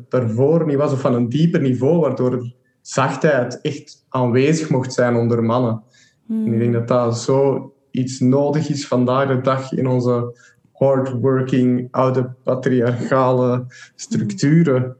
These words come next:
Speaker 1: Dat mannen die zachtheid mogen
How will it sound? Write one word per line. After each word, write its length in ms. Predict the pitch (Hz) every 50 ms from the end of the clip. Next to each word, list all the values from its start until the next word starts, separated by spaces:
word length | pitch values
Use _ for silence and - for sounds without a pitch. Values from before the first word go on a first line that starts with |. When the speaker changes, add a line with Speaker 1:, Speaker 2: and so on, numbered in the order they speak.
| - - _ _ _ _ _ _ _ _ _ _ _ _ _ - - _ - -
Speaker 1:
Dat 140 | - 123 120
mannen 280 | 117 117 135 135 127 120
die 100 | 123 120
zachtheid 520 | 113 127 131 127 - 139 131 123 127 127
mogen 500 | 127 127 123 120 117 117 113 117 117